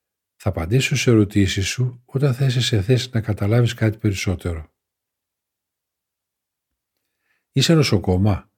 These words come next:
βιάστηκε να τη ρωτήσει πριν προλάβει να φύγει.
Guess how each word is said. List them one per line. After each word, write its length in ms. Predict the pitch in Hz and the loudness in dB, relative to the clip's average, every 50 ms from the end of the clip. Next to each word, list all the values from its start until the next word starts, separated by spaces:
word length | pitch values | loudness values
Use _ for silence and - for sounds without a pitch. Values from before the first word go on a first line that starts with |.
| _ _ _ _ _ _ | _ _ _ _ _ _
βιάστηκε 480 | _ - 92 85 101 101 98 - - 104 | _ -8 -2 0 0 0 0 0 -2 -2
να 100 | 95 92 | -2 -2
τη 140 | 87 - 90 | -2 -4 -6
ρωτήσει 480 | 85 82 80 - - 127 120 - 143 | -6 -6 -6 -4 -2 -2 -2 0 0
πριν 160 | 117 120 117 101 | 2 2 2 2
προλάβει 400 | - 107 101 98 107 107 101 101 | 2 2 2 2 2 2 2 2
να 120 | 101 101 | 0 -2
φύγει. 440 | - - 117 101 90 82 82 - | 0 0 0 -2 -2 -2 -8 -12